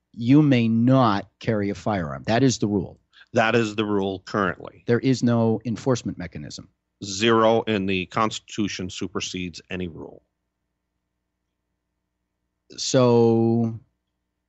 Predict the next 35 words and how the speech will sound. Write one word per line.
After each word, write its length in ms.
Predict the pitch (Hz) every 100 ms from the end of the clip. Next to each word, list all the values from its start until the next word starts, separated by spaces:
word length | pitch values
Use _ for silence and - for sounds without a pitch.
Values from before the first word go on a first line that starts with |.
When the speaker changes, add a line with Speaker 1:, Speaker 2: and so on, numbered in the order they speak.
| _ _ -
Speaker 1:
what's 300 | 135 - - _ _ _ _ _ _ -
Speaker 380 | - 127 117 117
Norelli 320 | 110 113 107
going 220 | 110 107
to 100 | -
do 180 | 120 131
about 240 | 92 92
your 120 | 104 87
defiance? 540 | 90 98 147 - -
Is 40 | - _ _ _ _ _ _ _ _ -
she 100 | 104
gonna 160 | 104
send 300 | 92 107 104
you 100 | 104
to, 260 | 101 - 101
is 340 | 104 107 110
there, 140 | 107 107
is 200 | 107 -
there, 260 | 104 101
like, 240 | - 104 98
a, 200 | 90 87 -
you 100 | 101
know, 220 | 90 87 _
a, 60 | - - _ _ _ - - -
a 80 | 107
timeout 440 | - 104 101 117
room 180 | 120 123
for 160 | 120 120
you? 180 | 120 139 -
Speaker 2:
Well, 580 | 160 160 147 160 170 139
I, 140 | 143
I, 280 | 127 135 131
I 200 | 120 120
don't 240 | 127 135
know. 300 | 143 151 -